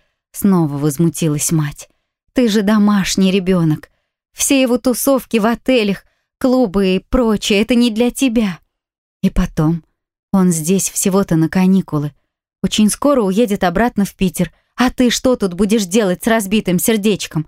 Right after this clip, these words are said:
Плакать?" "Рус меня не обидит!" упрямо возмутилась Флора. "Ещё как обидит. Он сделает это не специально, просто продолжит жить, как жил,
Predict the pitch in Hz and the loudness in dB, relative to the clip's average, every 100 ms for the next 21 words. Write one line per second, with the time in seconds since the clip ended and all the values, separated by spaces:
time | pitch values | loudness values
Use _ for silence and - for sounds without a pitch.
0 | _ - 277 240 277 - - - _ _ | _ -2 0 0 -2 -6 -10 -12 _ _
1 | _ _ _ _ _ - 269 302 254 262 | _ _ _ _ _ 0 2 2 2 2
2 | 254 254 254 285 311 269 330 311 220 233 | 2 4 4 4 2 0 0 0 0 -4
3 | - _ _ _ _ - - 180 165 175 | -8 _ _ _ _ -8 -2 2 2 2
4 | 165 175 190 196 170 165 - 185 170 160 | 0 2 0 2 0 0 0 0 2 0
5 | 160 _ _ _ - 226 214 - 208 - | -6 _ _ _ 0 2 2 0 -4 -2
6 | 180 165 - 180 165 170 139 147 - _ | 0 0 -2 -2 0 -2 -2 -4 -8 _
7 | _ _ _ _ 208 196 170 170 202 185 | _ _ _ _ 0 2 0 0 2 2
8 | 185 202 196 190 185 - 190 - 208 175 | 0 -2 0 0 0 -2 -4 0 0 2
9 | 151 147 _ _ _ - 226 214 - 202 | 0 -2 _ _ _ -4 -2 -2 -2 -2
10 | 226 214 240 220 185 196 180 254 - - | 0 2 0 0 0 -2 0 -2 -2 -2
11 | 185 185 185 254 | -2 -2 -2 -2